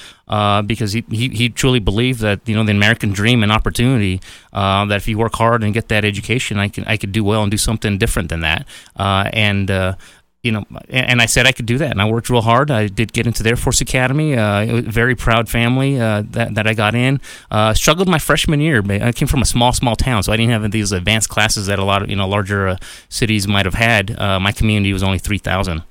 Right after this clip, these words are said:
uh, my agriculture town. Uh, but I did really well my last three years, and, and, uh, uh,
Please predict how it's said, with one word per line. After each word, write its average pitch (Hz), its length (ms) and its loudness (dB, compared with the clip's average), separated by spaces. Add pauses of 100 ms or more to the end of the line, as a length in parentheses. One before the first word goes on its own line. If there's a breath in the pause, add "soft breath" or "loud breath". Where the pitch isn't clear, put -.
uh, 92 220 -4
my 92 140 -4
agriculture 87 500 -6
town. 90 300 -8 (320 loud breath)
Uh, 98 340 2
but 123 260 -2 (460)
I 117 80 0
did 117 200 2
really 110 380 2
well 107 280 4
my 87 100 2
last 92 260 0
three 95 200 0
years, 80 260 -2
and, 90 240 -4
and, 92 260 -2
uh, 87 140 -2 (340 loud breath)
uh, 92 440 -4